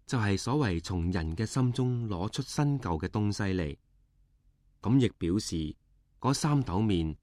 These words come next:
喺耶穌基督嘅啟示之下，進行去蕪存菁嘅淨化學程。而早喺末世時代就開始呢個事工嘅施助天使，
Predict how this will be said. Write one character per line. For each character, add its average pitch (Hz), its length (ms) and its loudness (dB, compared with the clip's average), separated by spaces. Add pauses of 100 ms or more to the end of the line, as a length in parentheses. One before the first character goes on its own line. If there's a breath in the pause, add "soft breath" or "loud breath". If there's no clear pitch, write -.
(260)
喺 139 100 2
耶 135 260 4
穌 135 300 2
基 143 160 2
督 156 80 0
嘅 123 140 0
啟 92 320 -2
示 90 200 0
之 127 180 0
下， 78 360 -6 (500)
進 170 220 2
行 85 220 0
去 113 280 4
蕪 87 260 2
存 85 220 0
菁 131 220 0
嘅 90 200 -2
淨 85 300 -2
化 90 220 -6
學 82 240 -8
程。 76 300 -4 (1400)
而 95 220 4
早 101 120 0
喺 110 240 2
末 98 160 2
世 92 280 -2
時 87 220 -2
代 80 320 -2 (180)
就 107 160 2
開 135 240 4
始 110 180 2
呢 139 120 2
個 117 100 -2
事 90 280 -2
工 135 200 2
嘅 98 160 0
施 139 300 2
助 82 240 -2
天 107 220 0
使， 80 360 -2